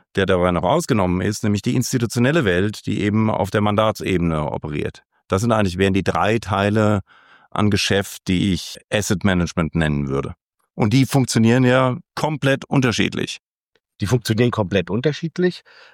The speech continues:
Speaker 2: Lass uns mal auf die, auf deine beiden erstgenannten Blöcke ein bisschen, ein bisschen näher schauen. Also du sagtest die passive Welt, mehrheitlich als E-T-F-Welt bekannt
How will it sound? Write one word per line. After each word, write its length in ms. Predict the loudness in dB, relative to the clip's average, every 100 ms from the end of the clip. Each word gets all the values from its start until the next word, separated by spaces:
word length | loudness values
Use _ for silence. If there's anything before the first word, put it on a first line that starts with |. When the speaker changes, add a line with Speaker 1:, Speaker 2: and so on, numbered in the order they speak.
| -14 -12 -4
Speaker 2:
Lass 240 | -2 0
uns 220 | 0 -2 -2
mal 300 | 0 0 0
auf 180 | -2 -2
die, 340 | 0 0 0 -6 _ _ _ -10
auf 140 | -2
deine 180 | 0 2
beiden 260 | 0 0
erstgenannten 720 | 0 -2 -2 0 0 -2 -6
Blöcke 320 | -2 0 0 -2
ein 120 | -2
bisschen, 300 | -2 0 -2
ein 100 | -2
bisschen 260 | -4 -2 -2
näher 240 | -2 -2
schauen. 460 | -4 -6 -6 -12 -18 -20 -20 -12
Also 200 | -6 -6
du 260 | -4 -6 -6 -6
sagtest 440 | -4 -4 -6 -12
die 240 | -10 -10 -14 -6
passive 520 | -4 0 0 2 2
Welt, 440 | 2 2 0 -6 _ _ _ _ _ _ _ _ -4
mehrheitlich 640 | -2 0 0 -2 -4 -2
als 160 | -4 -2
E-T-F-Welt 840 | -2 0 0 0 0 2 2 0 -4
bekannt 520 | -2 -2 0 -2